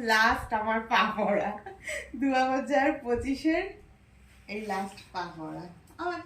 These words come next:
ছাব্বিশ থেকে শুরু হবে, তো এখন পা পড়ে যাচ্ছি পিকনিক। আজকে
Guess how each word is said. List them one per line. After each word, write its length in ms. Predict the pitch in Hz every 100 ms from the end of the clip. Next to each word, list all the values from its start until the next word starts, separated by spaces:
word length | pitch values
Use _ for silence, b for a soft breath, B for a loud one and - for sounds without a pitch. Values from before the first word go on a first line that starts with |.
| -
ছাব্বিশ 400 | 226 190 196 233
থেকে 200 | - 240 254
শুরু 260 | 233 208 220
হবে, 260 | 214 208 285 - - b b b b
তো 100 | - 190
এখন 240 | 196 214 208
পা 120 | 202 196
পড়ে 220 | 208 214 214
যাচ্ছি 380 | 196 202 - - 226
পিকনিক। 480 | 220 196 202 220 214 - - b b b b - -
আজকে 220 | 214 214